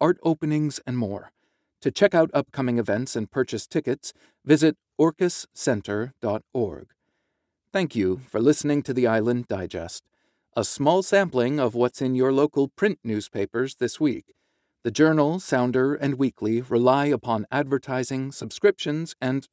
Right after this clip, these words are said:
donations to support our mission of high-quality community journalism. To contribute, visit our websites or email publisher Colleen Smith Summers at c smith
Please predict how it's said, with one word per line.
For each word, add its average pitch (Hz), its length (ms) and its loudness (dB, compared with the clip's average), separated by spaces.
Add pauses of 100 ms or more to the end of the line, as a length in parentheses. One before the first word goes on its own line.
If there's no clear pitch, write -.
donations 160 640 -2 (360)
to 135 100 0
support 202 480 2
our 156 140 2
mission 139 340 -2
of 107 200 -6
high-quality 107 920 0
community 151 540 -2
journalism. 107 720 -6 (500)
To 123 100 0
contribute, 135 640 4 (280)
visit 147 300 4
our 190 160 4
websites - 760 0
or 123 320 4
email 143 320 6
publisher 135 640 0
Colleen 135 440 0
Smith 110 260 -6
Summers 135 480 -2 (320)
at - 220 -2
c 208 220 -2
smith - 460 -6